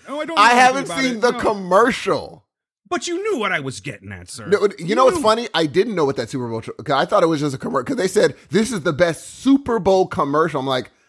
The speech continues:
Speaker 2: "Who wants to watch a Super Bowl commercial?" I don't, but people were excited. They didn't even say anything about Dre. <laughs>
Speaker 1: It's the only thing I give a shit about, actually, is the halftime <laughs> show. I don't care about the Super Bowl.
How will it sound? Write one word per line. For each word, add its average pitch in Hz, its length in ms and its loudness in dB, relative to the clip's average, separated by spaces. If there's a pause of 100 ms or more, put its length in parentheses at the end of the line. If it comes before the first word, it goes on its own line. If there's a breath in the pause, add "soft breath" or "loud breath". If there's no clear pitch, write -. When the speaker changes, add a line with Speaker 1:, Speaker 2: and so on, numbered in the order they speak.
(100)
Speaker 2:
"Who 403 160 2
wants 523 260 -8
to 427 120 -2
watch 392 200 0
a 147 100 0
Super 185 440 -2
Bowl 92 200 -10
commercial?" - 540 -18 (1200)
I 160 220 2
don't, 147 360 4 (460)
but 131 160 -10
people 165 240 -2
were 165 100 4
excited. 127 240 -6
They 165 140 2
didn't 202 160 -4
even 170 160 -2
say 151 160 2
anything 160 220 0
about 139 220 2
Dre. 220 400 -2
<laughs> - 60 -20 (840 loud breath)
Speaker 1:
It's 240 160 -4
the 262 80 0
only 277 160 4
thing 277 140 -2
I 277 60 0
give 262 140 -4
a 302 40 -2
shit 185 240 2
about, 98 360 0
actually, 95 400 -6 (120)
is 107 100 -6
the 117 80 -4
halftime 120 380 -2
<laughs> - 20 -6
show. - 140 2 (240)
I 247 40 2
don't - 160 -2
care 104 280 -6
about 107 220 -8
the 110 60 -14
Super 110 320 -10
Bowl. - 340 -14